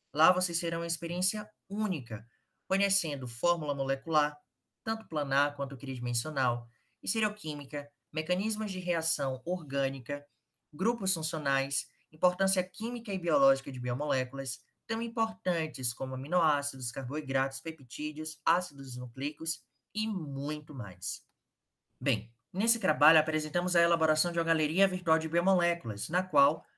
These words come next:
permitiu com que os estudantes se aproximassem,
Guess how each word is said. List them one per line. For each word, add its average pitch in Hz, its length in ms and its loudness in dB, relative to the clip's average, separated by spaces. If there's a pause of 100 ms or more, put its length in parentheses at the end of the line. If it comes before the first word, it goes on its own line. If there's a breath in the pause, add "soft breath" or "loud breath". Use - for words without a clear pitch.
(140 soft breath)
permitiu 165 420 0
com 233 120 -6
que 214 100 -8
os 208 140 -2
estudantes 156 580 0
se - 160 2
aproximassem, 160 1040 0